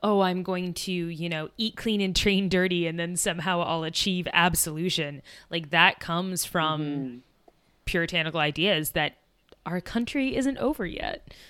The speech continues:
Speaker 2: Yeah, yeah. They're, even, even if it's not, like, a direct cause and effect relationship of, like, this belief directly led to this belief, which directly led to this belief. Um, w-,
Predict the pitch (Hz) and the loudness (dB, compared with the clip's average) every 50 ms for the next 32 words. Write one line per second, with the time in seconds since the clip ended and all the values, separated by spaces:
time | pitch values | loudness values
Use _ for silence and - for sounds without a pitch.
0 | - - - _ _ _ _ _ _ _ _ _ _ _ _ _ _ _ _ - | -20 -20 -20 _ _ _ _ _ _ _ _ _ _ _ _ _ _ _ _ -2
1 | 175 202 220 254 294 311 302 277 190 160 147 165 185 220 233 233 190 - - 98 | 2 2 4 4 4 4 4 4 4 4 2 4 6 8 10 10 10 8 8 4
2 | - 170 202 214 208 208 214 202 196 190 - - 233 226 220 277 - - 262 262 | 2 2 2 4 6 6 4 4 2 0 -2 -2 -2 0 2 0 0 0 0 2
3 | 311 339 339 330 302 277 - 233 233 214 170 214 190 - 190 175 - - 185 170 | 4 4 4 4 2 -2 -2 0 0 0 0 -2 -4 -4 -4 -6 -4 -4 -4 -4
4 | 147 135 143 170 156 175 - - - - - - _ _ _ _ _ _ _ _ | -4 2 4 4 4 4 2 -6 -18 -18 -20 -20 _ _ _ _ _ _ _ _
5 | _ - - - 170 156 151 151 160 151 175 160 151 - - 147 147 - - 147 | _ -12 0 6 8 8 10 8 6 4 -2 -4 -4 0 2 2 2 2 -2 -2
6 | 147 143 139 135 143 - - 175 180 160 - 214 208 208 208 208 - - 156 170 | -2 0 0 -2 -2 -4 -4 -6 -6 -4 0 2 4 4 2 0 0 2 6 6
7 | 165 151 139 143 151 160 147 143 143 135 - - _ _ _ _ _ _ _ - | 6 4 2 0 2 4 4 4 4 2 -4 -10 _ _ _ _ _ _ _ -10
8 | - 143 196 208 202 - - - 196 180 175 180 175 - - - 135 185 180 160 | -2 2 2 2 2 0 -2 0 0 0 0 -2 -4 -6 -8 -6 0 0 2 4
9 | 160 180 180 180 - - 180 175 165 165 170 165 165 156 - 165 151 160 160 - | 6 4 4 4 0 -4 -2 0 4 6 6 6 4 2 -2 -2 0 0 0 0
10 | - - 151 156 156 147 147 - 170 151 - - 170 151 151 160 165 165 - 165 | -2 -2 -2 -2 -2 -4 -2 -2 -2 -2 -2 -6 -4 2 2 2 2 2 0 -2
11 | 156 147 151 147 143 143 - 175 147 151 147 - - - 139 127 123 98 - 147 | 0 2 2 2 0 0 -4 -6 -2 -2 -4 -4 -4 -6 -6 -6 -6 -8 -8 -10
12 | - _ _ - - - - - - 185 180 175 170 165 165 165 165 156 - _ | -12 _ _ -20 -20 -20 -12 -2 2 4 4 4 4 2 0 -2 -6 -8 -10 _
13 | - - 190 165 - | -12 -10 -10 -10 -10